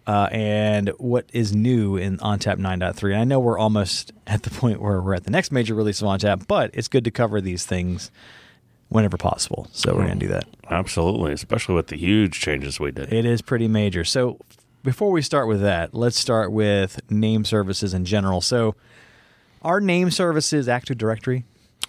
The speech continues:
Speaker 2: Yes, no, maybe so.
Speaker 1: Yes, all, all of the above.
Speaker 2: <laughs>
Speaker 1: All of the above.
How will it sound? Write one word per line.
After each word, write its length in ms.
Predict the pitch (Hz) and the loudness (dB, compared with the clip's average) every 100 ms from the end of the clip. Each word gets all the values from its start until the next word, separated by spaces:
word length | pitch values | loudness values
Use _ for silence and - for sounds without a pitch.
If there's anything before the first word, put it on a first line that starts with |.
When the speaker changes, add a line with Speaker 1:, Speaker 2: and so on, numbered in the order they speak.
| - - - - - _ _ - | -12 -18 -20 -20 -20 _ _ -2
Speaker 2:
Yes, 520 | 90 78 80 104 - | 0 4 2 2 0
no, 320 | 92 85 85 | 2 4 4
maybe 340 | 85 78 85 87 | 2 0 0 0
so. 420 | - 143 143 65 - - - | 2 2 2 -4 -10 -20 -16
Speaker 1:
Yes, 240 | 95 98 104 | -12 -2 0
all, 360 | 113 110 170 | 0 0 0
all 200 | 117 139 | 2 0
of 60 | 139 | 2
the 100 | 147 | 0
above. 400 | 143 151 156 113 214 - 208 | 0 0 0 0 -2 0 0
Speaker 2:
<laughs> 280 | - 196 - | 0 -2 0
Speaker 1:
All 180 | 113 123 | 0 0
of 60 | 123 | 0
the 100 | 131 | 0
above. 480 | 127 117 110 101 | 0 0 0 -2